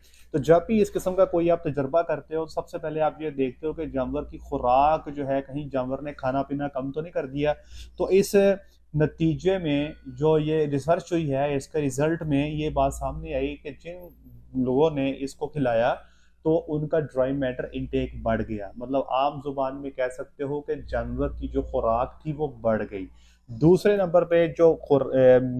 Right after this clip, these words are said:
मिल्क पैदा की जो पैदावार है वो भी उस ग्रुप में बढ़ गई जिसको जंतर के खुश्क पत्ते दिए गए।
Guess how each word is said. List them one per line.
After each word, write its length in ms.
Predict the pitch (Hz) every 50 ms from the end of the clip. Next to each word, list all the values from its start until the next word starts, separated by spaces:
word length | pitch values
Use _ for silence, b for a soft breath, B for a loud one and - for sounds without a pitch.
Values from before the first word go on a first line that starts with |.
| 127 127 127
मिल्क 260 | 139 175 214 202 - - -
पैदा 240 | 160 151 143 156 147
की 220 | - - - 156
जो 100 | 147 151 139
पैदावार 540 | - 139 135 131 147 143 139 139 131 131 127
है 240 | 131 139 165 - - - - - _ _ _ _ -
वो 240 | 123 120 139 160 170
भी 140 | 160 202 202 -
उस 200 | 175 165 - -
ग्रुप 180 | 147 151 160 - - 160
में 140 | 160 151 139
बढ़ 180 | 143 139 135
गई 160 | 135 151 175 196
जिसको 340 | 160 147 139 - - - 160 151
जंतर 380 | - 131 127 127 - - 147
के 160 | 147 - 156 151
खुश्क 360 | - - - - - - -
पत्ते 320 | - - 120 110 - 123
दिए 260 | 117 113 107 107 107 101
गए। 140 | 101 98